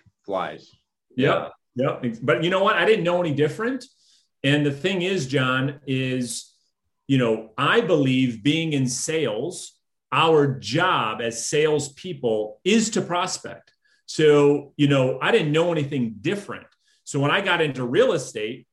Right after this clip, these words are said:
Speaker 2: and I found out very quickly, I looked around and said, "Why is nobody on the phones?"
Speaker 1: Mm.
Speaker 2: People are like, "What are you talking about, be on the phones? What, what do you mean be on the phones?"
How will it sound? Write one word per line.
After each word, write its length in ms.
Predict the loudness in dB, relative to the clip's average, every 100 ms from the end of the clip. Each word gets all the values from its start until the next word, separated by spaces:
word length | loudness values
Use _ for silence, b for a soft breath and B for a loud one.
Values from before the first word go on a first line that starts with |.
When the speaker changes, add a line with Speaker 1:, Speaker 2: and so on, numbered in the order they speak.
| -4
Speaker 2:
and 600 | -2 0 0 -2 -2 -4 -4
I 200 | -2 0
found 400 | -2 -2 0 0
out 240 | -2 -2
very 240 | 0 0 -2
quickly, 480 | -2 -4 -2 -6
I 80 | -4
looked 240 | -2 -4 -6
around 300 | -4 -2 -4
and 80 |
said, 140 | -6 -4
"Why 220 | -2 -2
is 140 | -4
nobody 360 | -4 -4 -4 -4
on 140 | -4
the 80 | -6
phones?" 680 | -8 -8 -4 -2 -2 -6 -10 _ _
Speaker 1:
Mm. 80 | -2
Speaker 2:
People 200 | -2 0
are 40 | -2
like, 80 |
"What 100 | -2
are 20 | -4
you 80 |
talking 380 | -4 -2 -2 -2
about, 280 | -2 -2 -2
be 140 | -2
on 100 | -2
the 80 | -4
phones? 400 | -8 -6 -6 -4
What, 160 | -2 2
what 100 | 2
do 40 |
you 60 | 2
mean 360 | 2 2 -2
be 160 | 0 0
on 280 | -2 -4 -4
the 80 | -4
phones?" 480 | -4 -6 -6 -10